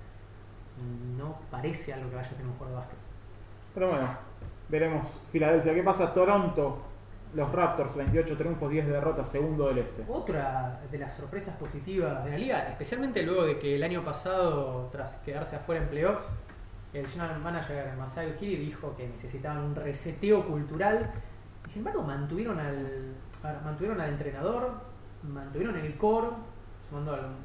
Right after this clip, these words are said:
Speaker 1: un par de rookies, y cambiaron totalmente la forma de jugar.
Speaker 2: Sí.
Speaker 1: Tiran muchos más triples, están teniendo una ofensiva mucho más dinámica.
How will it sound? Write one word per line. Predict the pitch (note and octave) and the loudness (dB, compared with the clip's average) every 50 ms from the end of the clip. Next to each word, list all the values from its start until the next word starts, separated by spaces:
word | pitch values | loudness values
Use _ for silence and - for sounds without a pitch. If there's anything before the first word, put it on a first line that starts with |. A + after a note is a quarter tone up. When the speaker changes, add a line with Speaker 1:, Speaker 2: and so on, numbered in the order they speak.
| - D3+ D3 | -6 -6 -4
Speaker 1:
un | |
par | D#3+ E3 D#3+ | -4 -4 -4
de | D#3 D#3 | -4 -2
rookies, | F3 A3 A3+ A3+ B3 B3 A#3+ - - - - - - - - - - - - - - - - - - - - - - - - - - - - - - - - - | -2 -2 -2 -4 -4 -6 -8 -10 -10 -12 -14 -14 -14 -14 -14 -14 -14 -12 -12 -12 -12 -12 -12 -12 -14 -14 -14 -14 -14 -16 -14 -14 -12 -10 -8 -8 -8 -8 -8 -8
y | D#3+ | -4
cambiaron | - E3+ D3 E3 G#3+ B3 A3+ F3+ | -2 0 2 2 2 2 2 0
totalmente | D3+ D#3+ - G3+ A3+ A3+ A3 G3 | -2 -2 -2 -2 0 0 0 0
la | E3 D3+ | -2 -4
forma | - G#3 G3+ F#3+ | -4 -4 -4 -4
de | D#3+ D3 | -4 -4
jugar. | - E3 C#3+ - - - - - - - - - - | -4 -4 -6 -6 -4 -6 -6 -6 -8 -12 -14 -10 -8
Speaker 2:
Sí. | C#3+ | -8
Speaker 1:
Tiran | C3+ - G#3 F#3+ - G3+ | -4 -2 -2 0 2 4
muchos | A3+ B3 A#3 A#3+ G#3+ G3+ | 4 4 4 2 0 0
más | F#3 E3 - | 0 -2 -2
triples, | A3+ A#3 A3 - G#3 G#3 - - | -2 0 0 2 2 2 2 0
están | - - E3+ E3+ | -4 -6 -6 -4
teniendo | E3+ E3+ F3+ E3+ D#3 | -4 -4 -2 -2 -4
una | D3 | -4
ofensiva | - D3 D3 - - F3+ E3+ | -4 -6 -6 -6 -6 -6 -4
mucho | F3 F#3+ G3 - G3+ F3+ | -4 -4 -4 -4 -6 -6
más | F3+ E3+ | -4 -4
dinámica. | F3 F3+ G3 G3+ G#3 G3+ G3+ G#3+ G#3 G#3+ G#3+ | -4 -2 -2 -2 -2 -2 -2 -2 -2 -2 -4